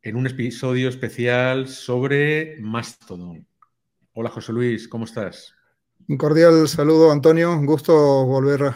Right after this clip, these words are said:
Speaker 2: a reencontrarnos por aquí, aunque las, eh, circunstancias que rodean a la vida del ciberespacio se han hecho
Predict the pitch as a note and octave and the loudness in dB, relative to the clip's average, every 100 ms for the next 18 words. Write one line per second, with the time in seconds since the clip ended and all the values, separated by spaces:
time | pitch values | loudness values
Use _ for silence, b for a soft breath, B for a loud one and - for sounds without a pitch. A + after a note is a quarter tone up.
0 | - C3+ C#3 C3+ C3+ C3+ C3+ D3 D3 D3+ | -6 -8 -6 -6 -6 -6 -4 -2 -2 -2
1 | D3 C3+ - - C3 C3 B2 E3 F3+ F3+ | -4 -6 -12 -8 -6 -6 -4 -2 -4 -8
2 | - - C3 A#2+ C3+ B2+ B2+ - - D3 | -18 -12 -10 -8 -6 -6 -8 -12 -14 -8
3 | B2+ B2+ - B2 B2+ - D3+ C#3 C3+ B2 | -8 -8 -10 -10 -10 -4 -2 0 -2 -4
4 | - C3+ C3 C3 D3 C#3 B2+ B2 _ _ | -8 -6 -4 0 0 0 -4 -8 _ _
5 | _ _ _ _ C#3+ D3 D#3+ E3+ D#3 C#3+ | _ _ _ _ -2 2 4 6 4 2
6 | B2+ D#3 D3 B2+ D#3 C#3+ D#3 C3 C3 C3 | -4 -4 -4 -4 -6 -8 -8 -8 -8 -10
7 | - C#3 C3 A#2+ A#2+ | -8 -6 -6 -6 -10